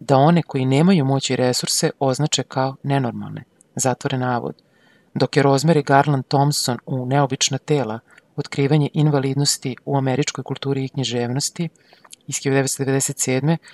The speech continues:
skovala termin normat, kako bi nas naterala da dva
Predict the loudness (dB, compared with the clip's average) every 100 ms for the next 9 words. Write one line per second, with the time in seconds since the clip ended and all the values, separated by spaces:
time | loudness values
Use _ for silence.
0 | -20 _ -4 0 2 4 4 2 2 4
1 | 2 0 -2 0 2 4 4 2 -2 -14
2 | -16 -16 _ _ _ _ _ 0 0 2
3 | 0 0 0 0 0 2 0 0 0 -2
4 | 4 4